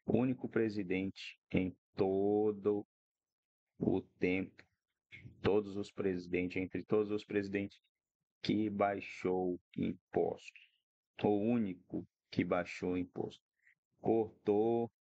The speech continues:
I C M S, tentou cortar, desafiou todos os governadores em retirar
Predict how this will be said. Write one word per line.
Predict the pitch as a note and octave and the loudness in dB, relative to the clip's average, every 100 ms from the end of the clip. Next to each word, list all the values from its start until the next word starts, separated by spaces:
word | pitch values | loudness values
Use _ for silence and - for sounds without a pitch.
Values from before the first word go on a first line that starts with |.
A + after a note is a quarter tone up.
| _ - | _ -4
I | F#2+ | -4
C | - - | -2 -2
M | F#2+ G2 F#2+ | 0 0 0
S, | E2+ F2+ F#2 - - | 2 0 -2 -8 -8
tentou | - F#2+ F#2 G#2 G#2+ | -2 -2 0 0 0
cortar, | - F#2 F#2 G2 F#2+ - _ _ | 0 -4 -2 0 0 -2 _ _
desafiou | F#2 F#2+ F#2+ G#2 A2 - A2 F#2 G2 | -2 0 2 2 0 -2 -2 0 0
todos | - G#2 A2 A2 | 2 0 0 -2
os | G#2+ | -4
governadores | G#2+ G#2 G2 G#2 G2+ F2 E2+ F#2 G2 - - - _ _ _ _ _ _ | 0 0 2 -2 0 -2 0 -2 -2 -8 -12 -16 _ _ _ _ _ _
em | - F2 F2 | 2 2 0
retirar | F2 A2+ D3+ D3 - B2 G2 G#2 A2+ | 0 2 2 -2 0 2 2 2 -2